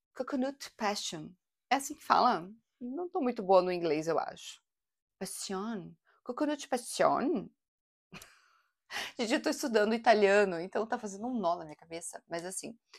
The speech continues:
muito cheiroso. Aquele docinho que, sério, me fascina. Paguei doze dólares na época, eu comprei no Paraguai. Desodorante da Nivea,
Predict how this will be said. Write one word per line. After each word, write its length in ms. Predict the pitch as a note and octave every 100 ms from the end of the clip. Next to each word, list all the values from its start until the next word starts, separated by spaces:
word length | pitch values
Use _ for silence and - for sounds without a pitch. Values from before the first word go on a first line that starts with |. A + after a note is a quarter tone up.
| _ _ _ _ -
muito 280 | A3 A#3+ A#3
cheiroso. 540 | B3 F3 E3 - - _
Aquele 160 | - A#3
docinho 920 | G#3+ A3+ - - G#3+ G#3+ G#3+ G#3+ A3 A3+ _ _ _
que, 300 | - A3 A3 A3+ -
sério, 340 | - - - - _ _ _ _ -
me 100 | F#3+
fascina. 500 | G#3 - - - _ _ _ _ _ _ _ _ _ _ _ _ _ - - _ _ _ -
Paguei 300 | B3+ B3 B3+
doze 360 | B3+ C#4 E4+
dólares 580 | E4 G#3 E3+ E3+ E3 E3+
na 140 | F3+
época, 360 | D#3 D3 - -
eu 40 |
comprei 260 | - F3+ F3
no 80 | F3
Paraguai. 540 | F#3 F#3 F#3+ - - _ _ _ _ _ _ _ _ -
Desodorante 920 | A3+ C#4+ E4 C#4+ C4+ C4+ B3 C4 A#3
da 140 | A#3
Nivea, 720 | B3+ G3+ G3 G3 G#3+ A#3